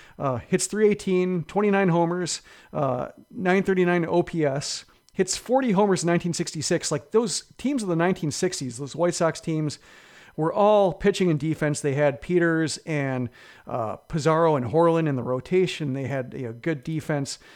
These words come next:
uh, and they had, like, a, a lot of, you know, contributors, uh, kind of a balanced lineup, but no home run hitters. If you gave them Dick Allen, and a Dick Allen who might not be jaded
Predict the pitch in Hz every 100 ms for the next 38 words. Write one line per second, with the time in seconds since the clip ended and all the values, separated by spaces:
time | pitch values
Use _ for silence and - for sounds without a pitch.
0 | - - 156 151 170 151 143 160 151 143
1 | 139 127 - 156 247 254 185 214 190 175
2 | 151 - 269 269 262 240 - 214 - 247
3 | 208 156 180 220 214 196 202 214 160 -
4 | 175 226 180 202 190 170 104 131 123 160
5 | 240 277 233 170 208 170 175 170 160 143
6 | 113 110 - - - - - 165 147 196
7 | 202 196 202 180 156 165 214 294 254 262
8 | - 226 240 226 151 160 220 208 107 101